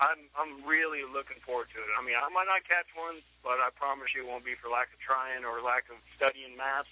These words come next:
or lack of, you know, going for it, 'cause that's my goal.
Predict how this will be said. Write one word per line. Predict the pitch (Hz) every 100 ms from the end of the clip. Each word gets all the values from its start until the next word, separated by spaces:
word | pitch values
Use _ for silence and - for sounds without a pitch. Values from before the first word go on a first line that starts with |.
| 123
or |
lack | 113 123 131
of, | 123 113 - - - - - -
you | 139
know, | 127 120 113 - - - - -
going | 131 120
for | - 104 104
it, | -
'cause | 113
that's | 120 127 - - -
my | 123 127
goal. | 127 120 101